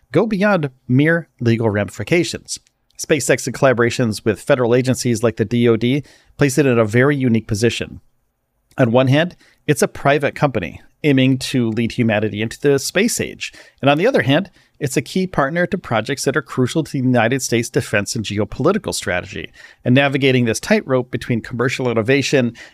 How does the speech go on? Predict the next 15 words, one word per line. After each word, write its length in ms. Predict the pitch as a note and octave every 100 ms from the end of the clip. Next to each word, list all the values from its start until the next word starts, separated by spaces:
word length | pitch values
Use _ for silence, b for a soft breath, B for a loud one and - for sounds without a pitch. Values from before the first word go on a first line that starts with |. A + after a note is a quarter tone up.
| -
and 100 | B2
government 380 | C3+ B2+ A#2+ -
collaboration 720 | B2 G#2+ A2 C3+ D#3+ D3+ C#3+ b b b -
isn't 260 | E3+ D#4+ -
easy, 540 | E3 A#3+ F3 G2 G#2+ B2+ _ _
and 120 | -
the 60 | C3
lawsuit 480 | C3 C3+ - D3+ C3+
adds 240 | A2+ A#2+ B2
another 240 | A#2 G2+
twist 460 | - - D3+ B2+ -
to 80 |
this 180 | A2 F#2+
complex 500 | - G#2+ - G2 - -
interplay. 540 | G3+ D#3 - E2+ E2